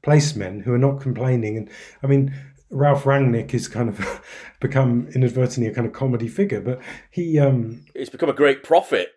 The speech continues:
Speaker 1: Yeah, he didn't like what was
Speaker 2: He's
Speaker 1: going
Speaker 2: become
Speaker 1: on.
Speaker 2: a great prophet
Speaker 1: <laughs>
Speaker 2: in saying, "Hang on, what's wrong is this?" And he, he absolutely listed all the problems, and it was proved correct.
Speaker 1: Yeah, and he's out the door.
Speaker 2: Yeah.
Speaker 1: Um,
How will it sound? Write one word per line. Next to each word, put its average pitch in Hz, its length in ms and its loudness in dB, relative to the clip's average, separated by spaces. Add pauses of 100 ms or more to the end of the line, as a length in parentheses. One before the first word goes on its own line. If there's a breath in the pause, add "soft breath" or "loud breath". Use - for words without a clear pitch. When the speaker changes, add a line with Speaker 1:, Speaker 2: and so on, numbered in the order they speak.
(180)
Speaker 1:
Yeah, 185 220 6
he 143 80 4
didn't 160 220 4
like 151 120 8
what 147 140 6
was 139 120 4
Speaker 2:
He's 147 120 4
Speaker 1:
going 139 120 6
Speaker 2:
become 139 140 6
Speaker 1:
on. 214 60 6
Speaker 2:
a 220 60 4
great 202 280 4
prophet 180 340 4
Speaker 1:
<laughs> 160 40 4
Speaker 2:
in 156 80 0
saying, 147 320 4
"Hang 151 240 0
on, 135 200 2 (160 loud breath)
what's 151 260 4
wrong 143 160 4
is 110 160 -6
this?" 113 260 2
And 123 100 -2
he, 113 140 -8
he 117 160 -2
absolutely 120 560 -2 (220 soft breath)
listed 117 480 0
all 135 160 4
the 110 60 -4
problems, 123 680 -2
and 139 140 2
it 143 140 -12
was 139 100 -16
proved 160 240 -10
correct. - 400 -4
Speaker 1:
Yeah, 196 260 2
and 180 160 6
he's 196 160 6
out 175 140 4
the 175 80 2
door. 170 300 6
Speaker 2:
Yeah. 160 180 6
Speaker 1:
Um, 156 220 6